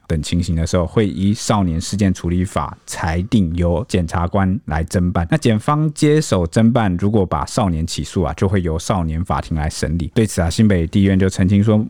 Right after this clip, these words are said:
全案目前尚未裁定移送新北地检署。少年法院依照调查结果啊，啊，如果认为少年触犯刑法法律，而且有这个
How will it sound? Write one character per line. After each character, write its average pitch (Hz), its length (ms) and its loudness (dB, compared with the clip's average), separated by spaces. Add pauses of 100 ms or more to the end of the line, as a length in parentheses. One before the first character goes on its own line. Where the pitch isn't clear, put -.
全 117 180 0
案 143 140 4
目 139 160 4
前 104 180 2
尚 117 220 2
未 110 120 4
裁 90 300 -4
定 110 200 4
移 87 200 -2
送 104 220 0
新 104 220 0
北 98 100 2
地 95 120 -2
检 85 200 -2
署。 - 180 -8 (360)
少 226 260 0
年 143 120 4
法 110 180 0
院 131 140 2
依 135 80 2
照 127 220 2
调 110 240 2
查 90 220 -4
结 85 240 -4
果 78 180 -4
啊， - 180 -10 (100)
啊， 101 100 -2
如 104 180 2
果 127 180 4
认 135 160 4
为 101 200 4
少 113 260 0
年 95 160 4
触 120 160 0
犯 113 240 2
刑 98 280 0
法 98 180 0
法 82 200 -2
律， 92 180 2
而 101 120 0
且 87 220 2
有 78 220 0 (100)
这 98 120 -2
个 71 220 -4